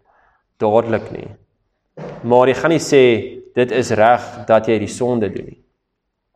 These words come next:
Moenie hulle pyn probeer verlig deur vir hulle te sê om dit op 'n ander persoon of op 'n ander manier uit te haal nie.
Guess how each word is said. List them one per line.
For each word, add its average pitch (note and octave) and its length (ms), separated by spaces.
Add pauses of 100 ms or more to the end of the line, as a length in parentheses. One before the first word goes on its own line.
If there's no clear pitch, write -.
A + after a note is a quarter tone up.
(1160)
Moenie F#3+ 220
hulle F3+ 180
pyn F#3 320
probeer D3+ 360
verlig B2 500
deur C3 160
vir C3+ 100
hulle B2+ 140
te A#2+ 100
sê C#3 240 (560)
om D#3 80
dit D3+ 160
op C#3+ 160
'n - 320
ander E3+ 420 (1300)
persoon D#3 440
of B2 180
op A2 100
'n G2+ 120
ander C#3 160
manier B2+ 440
uit E3+ 240
te C#3+ 60
haal G2 340
nie. - 140